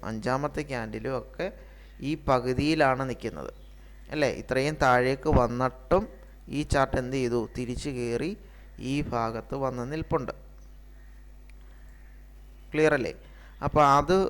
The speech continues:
ഏഹ്, ഏഹ്, മിക്ക ചാർട്ടുകളിലും അങ്ങനെ കാണാറുണ്ട്.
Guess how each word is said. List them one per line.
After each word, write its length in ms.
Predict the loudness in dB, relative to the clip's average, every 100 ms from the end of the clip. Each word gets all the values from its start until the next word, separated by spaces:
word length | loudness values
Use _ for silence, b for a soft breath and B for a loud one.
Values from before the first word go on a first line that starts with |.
| 0 4
ഏഹ്, 380 | 6 6 4 2 2
ഏഹ്, 440 | 2 2 2 0 -6 -10 -10
മിക്ക 280 | -10 -2 -2 -2 0
ചാർട്ടുകളിലും 560 | 2 4 2 2 0 -2
അങ്ങനെ 200 | -6 -8 B B -12 -4
കാണാറുണ്ട്. 600 | 0 2 2 2 0 -8